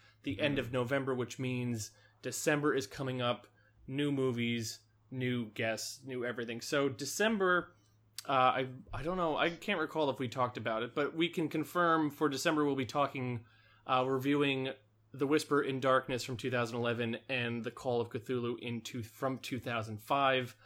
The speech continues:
Speaker 1: Um, we're gonna be doing The Whisper in Darkness first,
Speaker 2: Yeah.
Speaker 1: because we want The Call of Cthulhu to kind of be a special Christmas episode for reasons that I won't reveal just yet,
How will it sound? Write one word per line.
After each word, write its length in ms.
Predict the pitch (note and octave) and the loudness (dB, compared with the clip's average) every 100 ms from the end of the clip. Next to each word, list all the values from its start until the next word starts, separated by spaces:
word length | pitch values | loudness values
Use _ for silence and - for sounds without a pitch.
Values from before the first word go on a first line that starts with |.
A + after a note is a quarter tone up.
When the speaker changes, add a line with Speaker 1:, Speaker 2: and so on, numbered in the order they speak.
| - - - | -20 -12 0
Speaker 1:
Um, 180 | C#3 | 2
we're 80 | D3 | 2
gonna 140 | D#3 F3 | 2 2
be 80 | |
doing 240 | D#3+ E3+ D#3+ | 4 4 4
The 60 | D#3 | 2
Whisper 340 | G3 - G3+ | 0 2 0
in 140 | D#3+ | 0
Darkness 480 | D#3+ E3 D#3+ D3+ C3 | 0 0 0 -4 -6
first, 680 | - - G3 C#3+ C3 - - _ _ _ _ _ - | -8 0 4 4 2 -6 -12 _ _ _ _ _ -12
Speaker 2:
Yeah. 140 | A#2+ F#2+ - | -10 -10 -4
Speaker 1:
because 400 | D3+ C#3+ D3 C#3+ | -2 0 0 0
we 80 | C3+ | 0
want 220 | C#3 D3+ C#3+ | 2 2 0
The 60 | |
Call 260 | C3+ E3 E3 | -2 2 4
of 120 | C3+ | 2
Cthulhu 420 | C#3 - D3+ D3 | -2 0 2 2
to 60 | C3 | 0
kind 260 | - D3 | -4 -4
of 80 | C3 | -2
be 120 | B2+ | -2
a 60 | C3 | -2
special 500 | - - C#3+ C#3+ B2+ | -2 -2 0 0 -2
Christmas 480 | A#2 - F3+ D#3+ B2+ | -2 -4 -2 -2 -2
episode 480 | C3 C3+ C3 C3+ C3+ | -4 -4 -2 0 0
for 180 | C3 C3 | -2 -2
reasons 420 | C#3 D#3 D3+ C#3+ | 2 2 2 -2
that 120 | C#3 | 2
I 60 | C3 | 2
won't 240 | C3 C#3 | 2 0
reveal 460 | C3+ C3 A#2 B2+ B2 | 0 -2 0 0 0
just 360 | A#2 A#2+ - A#3+ | 0 -4 -4 -6
yet, 280 | A#2 A2+ | -2 -2